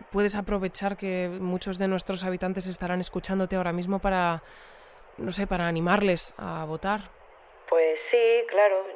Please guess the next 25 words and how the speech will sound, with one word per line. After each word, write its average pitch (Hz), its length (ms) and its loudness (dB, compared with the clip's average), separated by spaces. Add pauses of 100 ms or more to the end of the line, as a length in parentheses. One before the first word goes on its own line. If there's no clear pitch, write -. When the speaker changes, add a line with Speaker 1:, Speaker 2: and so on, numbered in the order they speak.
Speaker 2:
yo 175 280 4
creo 196 320 2
que, 196 640 2
no 196 140 2
sé. 196 340 -4 (1500)
Ah, - 80 2
mira, 175 340 6
a 175 40 4
mí 208 220 8
lo 208 180 8
único 208 320 4
que 196 100 4
me 185 100 6
gustaría 175 420 6
decirle 170 400 4
a 170 100 6
la 160 60 2
gente 175 260 0
ahora 165 160 4
mismo 180 260 0
es 180 120 0
que 175 100 4
venga 165 220 4
a - 20 6
votar, 151 320 2